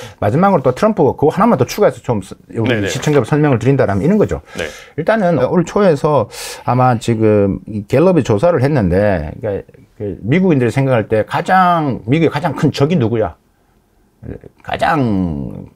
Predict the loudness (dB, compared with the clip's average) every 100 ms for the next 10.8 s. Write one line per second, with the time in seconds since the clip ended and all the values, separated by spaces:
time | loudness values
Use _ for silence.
0 | -18 -6 0 0 0 -2 0 -2 -2 -2
1 | -4 -2 -2 -2 -4 -6 -10 _ _ _
2 | _ -4 0 0 -2 -4 -8 -12 -18 _
3 | _ -12 -12 -12 -20 -20 -6 -4 0 0
4 | -2 -6 -10 -10 -10 -10 -10 -14 -10 0
5 | 0 0 -2 -2 0 -2 -10 _ _ _
6 | _ _ _ _ _ _ -4 -2 -2 0
7 | 0 -2 -2 0 2 2 2 0 0 0
8 | -2 -2 -4 -6 -6 -6 -4 -4 -2 -4
9 | -2 -2 -4 -6 -8 -8 -10 -16 -20 -6
10 | 0 0 -2 -6 -6 -6 -6